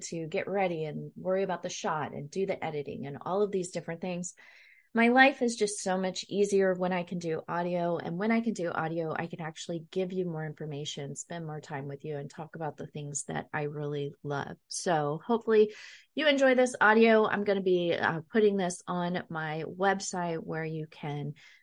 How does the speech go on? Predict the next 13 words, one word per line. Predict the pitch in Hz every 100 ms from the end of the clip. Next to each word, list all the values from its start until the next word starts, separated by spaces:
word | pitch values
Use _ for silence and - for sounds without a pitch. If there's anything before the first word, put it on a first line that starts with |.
| _
play | 220 214
the | 196
recording | 190 - 180 170 165
or | 156 185
you | 202 208 214
can | 220 202 180
download | 170 185 240 180 170
it | 196 240 - - - _
as | 190 190 196
an | 196
M | - 180
P | 175 175
three. | 170 - 180 170 170